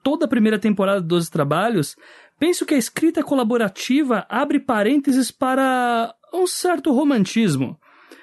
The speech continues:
visto que a mesma só pode ser trabalhada em alto grau de perfeição quando consumida, gerada e parida por almas gêmeas. Almas essas que são capazes de andar na mesma frequência,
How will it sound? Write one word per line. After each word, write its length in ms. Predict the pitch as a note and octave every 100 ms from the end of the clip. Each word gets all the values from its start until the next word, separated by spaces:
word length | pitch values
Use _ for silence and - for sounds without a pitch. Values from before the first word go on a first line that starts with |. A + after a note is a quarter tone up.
| _
visto 280 | E3+ D4+ D#4
que 100 | C#4+
a 60 | A#3
mesma 340 | A3+ D4+ C#4
só 160 | - A3+
pode 260 | C#4+ D4+
ser 160 | - C4
trabalhada 600 | C4 A#3+ G3 G#3 C#4 C4
em 160 | A#3+ A3+
alto 320 | D4 E4 A#3
grau 360 | E3 F#3 C4
de 100 | A3+
perfeição 680 | A3 A3+ A3 F#3 - A#3+ D4+ A#3 - - -
quando 240 | - D#4+ D#4
consumida, 800 | D#4+ C#4+ - A#3 C4+ D#4+ F#3 - -
gerada 680 | E3 F#3+ G#3+ G3+ D4 C#4 C4+
e 140 | - B3+
parida 540 | - A3+ G#3 C#4 D4
por 180 | D4 A#3
almas 320 | B3+ C#4+ A3+
gêmeas. 720 | D3+ G#3 A3 C#3+ A2+ - - - _ - - -
Almas 400 | - C4+ E4+ A3
essas 560 | F3 C#4 D4 A#3 D#3 -
que 380 | - D4+ D#4 D4
são 240 | - F#4
capazes 420 | F#4 D#4 E4 E4+
de 80 | C#4
andar 340 | D#4 A3+ A3+ D4
na 120 | C4
mesma 420 | G#3+ C4+ D#4+ D4+
frequência, 720 | - G#3 - G3+ E3+ - D#3+